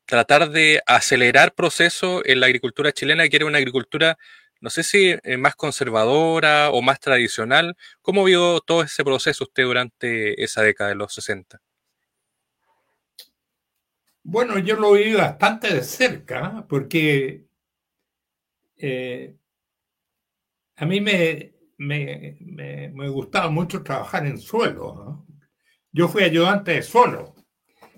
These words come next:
Speaker 2: y resulta que mi profesor guía en la universidad fue el doctor, el profesor Valdés,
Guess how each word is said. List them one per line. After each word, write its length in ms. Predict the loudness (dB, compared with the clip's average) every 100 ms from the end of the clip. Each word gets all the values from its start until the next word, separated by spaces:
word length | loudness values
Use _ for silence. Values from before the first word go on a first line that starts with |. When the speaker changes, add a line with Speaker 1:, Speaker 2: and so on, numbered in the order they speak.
| _ 0
Speaker 2:
y 680 | 2 4 4 2 0 -6 -20 _ _ _ _ _ _ _ _ _ _ _ _ _ _ _ _
resulta 600 | -4 -4 -2 -4 -4 -6
que 360 | -4 -4 -6 -8
mi 200 | -2 -2
profesor 460 | 0 -2 -2 -4 -6
guía 320 | -6 -2 -2
en 100 | -2
la 120 | -4
universidad 760 | -6 -6 -8 -8 -6 -4 -4 -4
fue 580 | -4 -4 -4 -6 -10 -14
el 80 | -8
doctor, 500 | -8 -8 -14 -14 -10
el 420 | -6 -6 -6 -8
profesor 380 | -8 -8 -6 -6
Valdés, 600 | -4 -4 0 2 2 -4